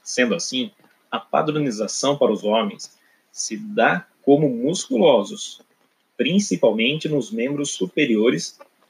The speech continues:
e peitoral. Os cabelos, atualmente, são lisos e cheios, aparados aos lados. A barba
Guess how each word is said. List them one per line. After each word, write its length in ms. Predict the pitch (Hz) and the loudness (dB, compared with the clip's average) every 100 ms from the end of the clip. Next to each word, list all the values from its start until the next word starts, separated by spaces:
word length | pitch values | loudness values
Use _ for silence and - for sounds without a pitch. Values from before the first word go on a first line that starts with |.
| _ | _
e 80 | 151 | -2
peitoral. 640 | - 156 156 117 87 - _ _ _ _ _ _ _ _ _ _ | 0 4 4 4 0 -10 _ _ _ _ _ _ _ _ _ _
Os 140 | 95 | 0
cabelos, 720 | - 123 139 135 104 - - - | 2 6 6 4 0 -6 -12 -12
atualmente, 760 | 107 110 101 120 147 - - - - _ _ | -4 0 2 2 2 -2 -12 -20 -20 _ _
são 280 | - 240 | 0 2
lisos 640 | 151 127 139 175 - - _ - | 4 4 4 -2 -2 -12 _ -6
e 80 | 160 | -2
cheios, 680 | - 185 117 - - - _ _ _ _ _ _ - _ | 2 2 2 -4 -12 -14 _ _ _ _ _ _ -20 _
aparados 760 | 180 - 156 143 151 156 - 147 | -4 0 2 2 0 -4 -4 0
aos 220 | 143 113 | 0 2
lados. 560 | 101 85 - - - _ _ _ _ _ | 0 -2 -8 -12 -14 _ _ _ _ _
A 80 | 120 | -6
barba 600 | 104 104 139 143 117 101 | -2 2 2 2 -2 -6